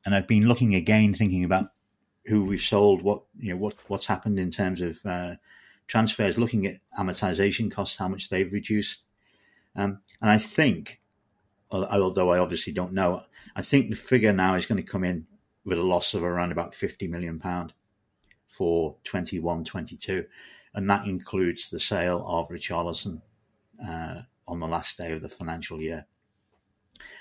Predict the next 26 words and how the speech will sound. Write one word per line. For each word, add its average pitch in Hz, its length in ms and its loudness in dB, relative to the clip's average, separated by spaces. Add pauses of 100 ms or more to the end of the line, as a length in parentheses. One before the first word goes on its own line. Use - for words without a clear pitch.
(120)
And 92 120 -2
then 95 120 4
I 87 80 0
think 107 280 0 (360)
going 92 280 0
into 87 180 -6
this 104 380 0
year 82 320 -4 (640)
with 90 140 -12
the 92 80 -8
sale 85 500 0 (300)
of, 85 280 -8
uh, 82 300 -6
Anthony 82 320 -8
Gordon 92 460 0 (420)
and 82 180 -12
with 82 140 -14
the - 60 -20
sale 85 440 -2
of, - 280 -10
um, 82 340 -10
Moise 87 260 -4
Kean, 95 440 0 (600)
we're 92 380 -2 (300)
likely 95 480 2
to, 85 400 -4